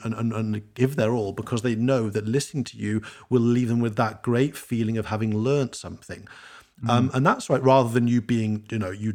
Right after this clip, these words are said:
Speaker 1: deriving, or like, "I'm your teacher, you sit down, you listen to me when I'm talking," you know, 'cause, because that's how it is. Um, the problem is that with that approach that I advocate,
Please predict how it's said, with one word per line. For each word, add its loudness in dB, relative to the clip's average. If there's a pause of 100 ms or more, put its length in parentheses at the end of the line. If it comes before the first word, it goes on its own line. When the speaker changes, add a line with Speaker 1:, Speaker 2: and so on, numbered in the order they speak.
(120)
Speaker 1:
deriving, 0
or -4
like, -8
"I'm 2
your 0
teacher, -8
you 0
sit -4
down, -4
you 0
listen -6
to -8
me 0
when 0
I'm -2
talking," -2
you -6
know, -8
'cause, -8 (100)
because -2
that's -4
how -6
it -6
is. -14 (600)
Um, 0
the -6
problem 2
is -6
that -2
with 2
that 2
approach -6
that -16
I -8
advocate, -8